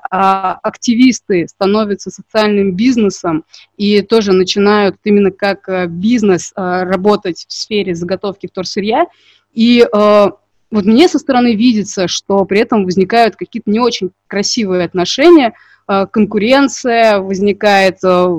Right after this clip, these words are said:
и вижу, что как в-, активи-, бывшие, ну и, и нынешние активисты, но уже теперь равно и предприниматели, начинают, э, поливать, э, нехорошими словами других заготовителей, о которых до этого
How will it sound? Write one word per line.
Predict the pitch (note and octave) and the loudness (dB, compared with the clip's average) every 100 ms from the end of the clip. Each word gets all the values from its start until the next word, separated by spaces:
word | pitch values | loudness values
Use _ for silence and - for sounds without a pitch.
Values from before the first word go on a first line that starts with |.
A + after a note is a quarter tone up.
| D#3 | -4
и | F#3 - | -6 -6
вижу, | F#3+ F3 A3+ G#3+ G3 | -8 -2 0 2 -2
что | - - G3 | -4 -4 -4
как | F#3+ F#3+ | -4 -6
в-, | G#3+ - G3 C4 | -8 -10 -8 -4
активи-, | - - C4+ C4 C4+ | -4 -2 0 0 2
бывшие, | A3 D#4+ - A#3+ F3+ | 6 6 4 -2 0
ну | G#3 | 0
и, | G3+ F#3 F#3+ G3 | -2 -4 -6 -10
и | - G3+ - _ _ A3 | -8 -8 -8 _ _ 4
нынешние | C4+ A#3 G#3+ G#3+ G3 E3+ | 6 6 4 2 2 2
активисты, | G#3+ - G#3+ A3 G#3 F#3+ | -4 -4 -2 0 -2 2
но | F#3 | 2
уже | F#3 F#3 | 2 -2
теперь | - G3 F#3 | -6 -4 -2
равно | F#3+ G3+ G3 | -2 0 -2
и | E3+ F3+ | -2 -4
предприниматели, | F3+ F3 F#3 G3+ G3 F#3 F3+ F3 E3+ - - - - | -6 -8 -2 2 4 4 2 -2 -2 -6 -20 -12 -4
начинают, | F#3 G#3+ G#3+ G3 F3 G3+ | -2 0 2 0 -2 -4
э, | F#3 F#3 | -2 -2
поливать, | G3+ G#3 G#3 F#3 - | 0 2 2 0 -2
э, | F#3+ F3+ F3 F3 | -2 0 0 0
нехорошими | G3 A#3 A3 - G3+ F#3 | 0 0 0 0 -2 -2
словами | G3+ G3 F#3+ F3+ | 0 0 2 2
других | F3 G3+ A#3+ D4 | 0 2 4 4
заготовителей, | C4+ C4+ C4 B3+ - A3+ G#3 | 2 2 2 2 -2 -6 -6
о | - | -6
которых | - G#3 A3 G#3+ - _ - | -6 -2 -2 -2 -4 _ -4
до | F#3 A#3+ | 4 4
этого | - A3+ A3 G#3 G#3 F#3+ | 6 0 0 0 2 0